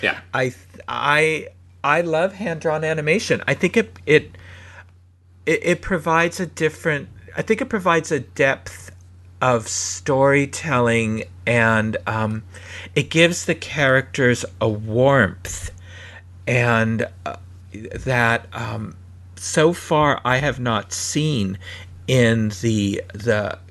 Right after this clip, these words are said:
Speaker 2: computer graphics, the computer animated ones.
Speaker 1: Mm-hmm.
Speaker 2: Um, i-, in terms of the shading, the,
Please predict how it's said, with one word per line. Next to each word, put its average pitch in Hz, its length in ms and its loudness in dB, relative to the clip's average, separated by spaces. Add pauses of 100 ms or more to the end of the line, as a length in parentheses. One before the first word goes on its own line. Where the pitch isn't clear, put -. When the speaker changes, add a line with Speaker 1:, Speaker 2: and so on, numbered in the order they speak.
(280)
Speaker 2:
computer 127 400 -4
graphics, - 520 -2
the 113 60 -10
computer 113 380 0
animated 92 500 0
ones. - 440 -6
Speaker 1:
Mm-hmm. 107 440 -4
Speaker 2:
Um, 120 400 2
i-, - 40 -6
in 123 500 0
terms 135 360 0
of 127 100 -6
the 127 100 -2
shading, 123 800 0
the, 101 160 -2